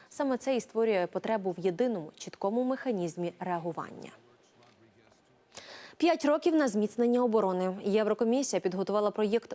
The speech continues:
покрокового плану для захисту від можливої агресії. Така потреба виникла через ескалацію з боку Росії та послаблення оборонної підтримки з боку С Ш А. Дорожня карта передбачає розробку і втілення чотирьох проєктів для захисту на суші, у повітрі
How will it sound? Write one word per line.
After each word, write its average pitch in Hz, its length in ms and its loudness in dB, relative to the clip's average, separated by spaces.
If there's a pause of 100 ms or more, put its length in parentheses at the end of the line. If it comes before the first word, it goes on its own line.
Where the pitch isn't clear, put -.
покрокового 233 640 0
плану 190 400 0
для 175 200 0
захисту 190 480 -2 (260)
від 240 100 2
можливої 185 500 2
агресії. - 580 -6 (240)
Така - 180 -2
потреба 220 440 0
виникла 208 380 0
через 208 360 -2 (100)
ескалацію 196 640 -4
з 160 60 -8
боку 175 240 -4
Росії 233 340 -2
та 175 100 -4
послаблення 185 600 -4
оборонної 180 400 0
підтримки 180 520 -4 (280)
з 170 80 -6
боку 175 260 -2
С 170 140 -8
Ш - 160 -6
А. - 460 -12
Дорожня 294 360 2
карта 196 360 -2
передбачає 202 580 -4
розробку 196 500 0
і 196 40 2
втілення 226 500 0
чотирьох 175 400 -4
проєктів 202 680 -2
для 175 160 0
захисту 185 500 -4
на 170 160 -4
суші, 233 460 -2
у 185 60 -2
повітрі 190 520 -2